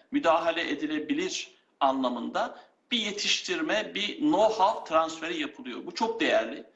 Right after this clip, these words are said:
ve burada biz, e, aslında bu yetişme ve bu know-how transferiyle beraber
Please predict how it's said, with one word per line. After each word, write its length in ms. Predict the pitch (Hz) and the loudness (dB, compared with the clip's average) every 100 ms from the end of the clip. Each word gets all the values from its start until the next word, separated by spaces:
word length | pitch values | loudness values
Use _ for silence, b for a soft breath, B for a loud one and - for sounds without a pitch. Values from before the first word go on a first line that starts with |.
| b b - | b b -4
ve 140 | 147 | -2
burada 300 | 165 202 214 | -2 0 0
biz, 340 | 202 208 - - | 0 -2 -4 -2
e, 420 | 156 151 147 147 143 | 0 2 2 0 2
aslında 460 | - - - 160 160 | 0 0 -2 -4 -4
bu 80 | |
yetişme 560 | 175 165 160 - 156 147 | -4 -4 -2 -4 0 0
ve 120 | 143 | 0
bu 40 | 143 | 0
know-how 500 | 156 180 170 160 - | 0 2 2 2 0
transferiyle 600 | 139 139 - 135 127 120 | -2 -2 -4 -2 0 2
beraber 440 | 117 117 175 220 | 2 2 0 -4